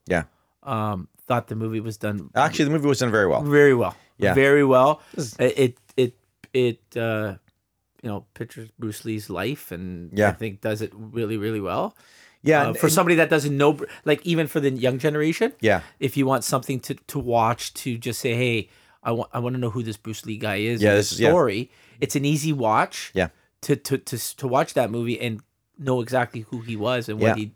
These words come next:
Speaker 2: and what he stood for.
Speaker 1: Yeah, I, I agree. It, um, it, you know what? It, it's a good movie.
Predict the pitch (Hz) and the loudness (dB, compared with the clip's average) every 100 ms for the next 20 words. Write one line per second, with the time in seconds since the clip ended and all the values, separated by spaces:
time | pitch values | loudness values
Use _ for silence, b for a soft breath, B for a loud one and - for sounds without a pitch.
0 | - 113 104 104 - 117 - 131 - - | -12 -8 -8 -10 -10 -10 -10 -12 -14 -2
1 | 110 117 104 113 104 107 113 95 110 92 | 0 2 2 0 0 2 2 2 0 0
2 | - 90 92 _ - 92 90 90 90 - | 0 -2 -2 _ 0 2 4 2 -2 -8
3 | - 85 90 - - 87 87 95 - 82 | -6 -2 0 -2 -4 -4 -2 -2 -4 -6
4 | 90 - 69 95 90 87 85 87 85 | -8 -8 -2 -2 0 0 0 0 -2